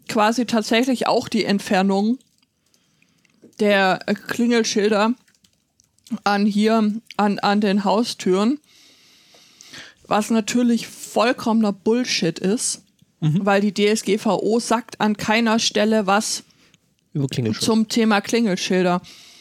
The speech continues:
Speaker 1: Und im Großen und Ganzen, man kann dagegen haben, was man möchte, gegen die D S G V O.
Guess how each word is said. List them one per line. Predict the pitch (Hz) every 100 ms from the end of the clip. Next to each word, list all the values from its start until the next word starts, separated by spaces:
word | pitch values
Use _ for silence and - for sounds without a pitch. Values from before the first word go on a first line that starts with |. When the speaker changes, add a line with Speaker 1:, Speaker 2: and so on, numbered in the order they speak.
| _ _ _ _ - -
Speaker 1:
Und | - 220
im | 214
Großen | 196 185 240 262
und | 233 202
Ganzen, | 180 254 - 196 254 - - - -
man | 107 107
kann | - 226
dagegen | 254 214 214 226 202
haben, | 208 247 220
was | 185 -
man | 220 208
möchte, | 196 220 - 196
gegen | 170 175 196
die | 202 196
D | 185
S | 196 -
G | 208
V | 202 190 -
O. | 202 240